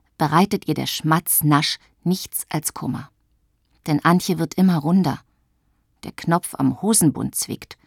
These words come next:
Zwei Knöpfe sind von ihrer Jacke abgeplatzt. Die anderen Kinder verspotten sie als Antje Dickmadam und die Mutter schimpft, was das Zeug hält.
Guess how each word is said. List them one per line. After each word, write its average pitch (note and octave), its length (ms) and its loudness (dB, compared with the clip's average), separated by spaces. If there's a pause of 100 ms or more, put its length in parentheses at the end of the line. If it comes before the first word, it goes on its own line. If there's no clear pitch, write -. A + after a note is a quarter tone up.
(340)
Zwei D#3 200 -2
Knöpfe G#3 440 0
sind D#3 180 2
von - 140 -4
ihrer D3 180 -2
Jacke E3+ 380 -2
abgeplatzt. - 600 -6 (520)
Die - 80 -8
anderen G3 380 6
Kinder A#3+ 280 8
verspotten E3+ 540 0
sie D#3+ 100 0
als D3+ 220 0 (320)
Antje F3 340 0
Dickmadam D3 680 0 (460)
und D3 120 -6
die D3 80 0
Mutter E3+ 300 2
schimpft, - 500 2
was - 180 -2
das - 280 -6
Zeug F3 320 -4
hält. - 280 -14